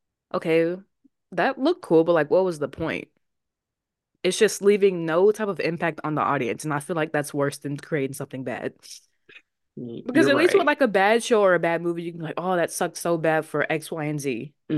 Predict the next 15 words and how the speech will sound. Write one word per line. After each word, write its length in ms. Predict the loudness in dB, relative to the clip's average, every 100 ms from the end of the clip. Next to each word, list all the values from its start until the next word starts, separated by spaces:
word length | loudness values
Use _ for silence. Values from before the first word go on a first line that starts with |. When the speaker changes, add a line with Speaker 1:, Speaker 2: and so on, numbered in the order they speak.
| 0
Speaker 1:
But 100 | 4
it's 140 | 4 2
Speaker 2:
Mm-hmm. 20 |
Speaker 1:
still, 280 | 4 4 4
like, 340 | 0 -4 _ _ _ _ _ _ -2
it 100 | 2
left 200 | 2 2
a 60 |
sour 240 | 0 0 0
taste 260 | 0 -2
in 60 | -2
your 100 | -4
mouth, 220 | -4 -2
right? 280 | 0 0 -4 -16 -12 -2
Speaker 2:
Yeah. 340 | -2 -2 -8